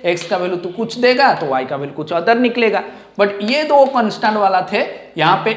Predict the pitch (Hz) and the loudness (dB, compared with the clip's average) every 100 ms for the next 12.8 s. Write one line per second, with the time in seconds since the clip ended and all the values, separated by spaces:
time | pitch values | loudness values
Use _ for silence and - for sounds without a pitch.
0 | 196 160 - 214 220 226 226 233 220 - | -4 -6 -4 -2 -2 -2 -4 -6 -10 -8
1 | 165 165 - 220 214 240 226 247 220 220 | -6 -6 -2 0 2 2 0 0 0 2
2 | 233 240 277 254 - - - 170 175 202 | 2 4 4 4 2 -6 -12 -2 0 2
3 | 240 214 202 185 202 196 190 - 165 156 | 2 4 4 2 -2 -2 -2 -2 -6 -6
4 | 156 135 127 113 113 220 - 202 233 254 | -6 -4 -4 -2 2 2 2 0 0 0
5 | 254 247 254 240 262 269 - - 170 208 | -2 -2 -4 -2 -2 -4 -8 -16 -6 -2
6 | 208 190 214 269 247 226 214 208 220 226 | 0 2 2 0 0 4 4 4 2 2
7 | 269 277 277 - 339 - 170 - - - | 2 2 2 0 -4 -4 -8 -8 -14 -20
8 | _ _ 131 180 226 262 233 226 247 254 | _ _ -2 4 6 6 4 4 4 2
9 | 214 196 208 220 220 240 226 226 220 208 | 2 2 2 2 2 2 2 2 -2 -2
10 | - 190 - 151 214 202 165 - 226 233 | 0 0 2 2 4 4 2 2 0 0
11 | 233 226 220 214 214 285 277 285 277 277 | 0 2 4 4 4 2 4 4 4 2
12 | 269 277 254 - 240 240 208 | 2 0 0 0 -2 -2 0